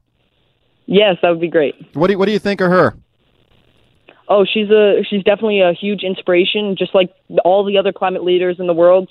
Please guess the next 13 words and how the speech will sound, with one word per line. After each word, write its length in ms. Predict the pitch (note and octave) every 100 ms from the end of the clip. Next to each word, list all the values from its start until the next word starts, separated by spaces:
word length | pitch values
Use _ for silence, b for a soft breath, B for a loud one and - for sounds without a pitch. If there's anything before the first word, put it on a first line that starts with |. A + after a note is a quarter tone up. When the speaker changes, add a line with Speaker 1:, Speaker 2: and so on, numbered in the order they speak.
| -
Speaker 1:
she's, 160 | F3 D#3 _ _ _
she's 200 | - F#3+
become 520 | G3 G3 F3+ E3+ E3 - _ _
a 220 | F3+ E3+ D#3+ - _
figurehead 400 | G3 F3+ G3 F#3 -
for 60 |
the 80 | F3
movement. 480 | E3+ F3 G3 F#3+ F#3
She's 200 | F3+ E3+ -
a 60 | D#3+
great 420 | - F3 F3 -
person. 340 | F3+ E3+ F#3+
She 240 | F3 F#3